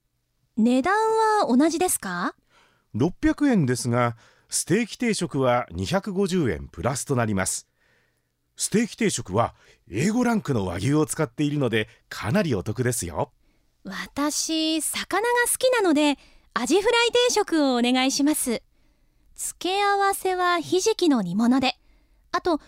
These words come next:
Speaker 1: 食後のドリンクはありますか？
Speaker 2: 二百円でコーヒーか紅茶をホット、アイスのどちらででもお付けできます。
Speaker 1: じゃあ、アイスティーで。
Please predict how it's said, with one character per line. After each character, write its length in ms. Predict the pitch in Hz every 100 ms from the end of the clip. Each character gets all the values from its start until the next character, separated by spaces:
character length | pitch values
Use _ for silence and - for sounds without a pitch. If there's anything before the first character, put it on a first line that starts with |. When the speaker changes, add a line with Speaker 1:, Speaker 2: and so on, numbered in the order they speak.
| _
Speaker 1:
食 260 | - 269 269
後 160 | 440 453
の 120 | 453
ド 100 | 440
リ 120 | 466
ン 100 | 453
ク 120 | 349
は 220 | 269 208
あ 60 | 180
り 100 | 190
ま 100 | 233
す 100 | -
か？ 360 | 180 165 214 - _ _ _ _
Speaker 2:
二 120 | 92
百 320 | 131 240 262 240
円 140 | 143
で 200 | 104 95 _ _
コ 220 | - 160
ー 20 | 202
ヒ 140 | 196 170
ー 80 | 107
か 240 | 92 73
紅 220 | - 120 147
茶 180 | 139
を 160 | 120 107 _ _
ホ 160 | - 202
ッ 60 | - _
ト、 200 | 127 113
ア 120 | - 160
イ 80 |
ス 160 | 131 -
の 200 | 98 - -
ど 200 | 90 226
ち 140 | 247
ら 140 | 247 208
で 100 | 185
で 80 |
も 160 | 262 127
お 60 | 82
付 160 | -
け 40 | 98
で 80 |
き 120 | 95 98
ま 100 | 90
す。 240 | - - _ _ _ _ -
Speaker 1:
じ 100 | 302
ゃ 280 | 320 302 233
あ、 120 | -
ア 80 | 277
イ 80 |
ス 120 | 466 -
テ 80 |
ィ 80 | 392
ー 40 | 339
で。 200 | 277